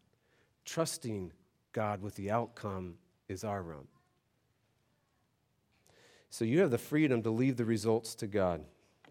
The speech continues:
So what do you do amidst uncertain outcomes? You go for it.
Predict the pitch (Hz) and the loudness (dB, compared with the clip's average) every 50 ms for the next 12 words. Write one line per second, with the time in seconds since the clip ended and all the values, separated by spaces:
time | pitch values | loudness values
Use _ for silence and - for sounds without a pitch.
0 | - _ _ - - - - - - - 143 160 196 202 185 165 185 175 165 160 | -20 _ _ -20 -20 -20 -18 -4 0 4 6 8 8 8 8 8 10 10 10 8
1 | 165 160 - - 151 139 143 - 160 151 - 131 131 147 143 139 - 160 170 165 | 6 6 4 4 2 2 4 2 2 4 4 6 4 4 4 4 2 2 4 4
2 | 139 131 110 131 147 175 180 180 - 117 101 90 78 - - | 2 2 6 8 8 8 8 6 2 0 0 0 0 -2 -6